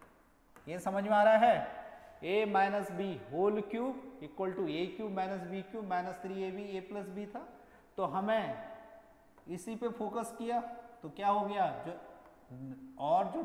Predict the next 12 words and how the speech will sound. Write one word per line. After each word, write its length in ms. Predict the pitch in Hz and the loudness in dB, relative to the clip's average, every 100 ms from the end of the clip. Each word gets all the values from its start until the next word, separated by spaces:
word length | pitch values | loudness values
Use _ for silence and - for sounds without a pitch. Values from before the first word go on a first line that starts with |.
| - | 2
term 200 | 214 214 | 2 2
थी 180 | 214 202 180 - - - 147 | -2 -4 -6 -10 -16 -16 -14
उसको 260 | 139 202 | -8 -2
हमने 440 | 185 190 196 240 320 - - 143 | 2 2 2 2 2 2 -6 -8
दूसरी 300 | 165 196 196 | -8 -4 -4
side 280 | 196 190 185 | -2 -2 -2
shift 260 | - 208 226 | -4 -4 0
कर 180 | 214 202 | 2 2
दिया, 220 | 226 262 | 2 2
तो 420 | - - - 160 | -2 -10 -12 -6
यहाँ 180 | 165 180 | -2 0
minus 380 | 165 175 202 | 0 0 0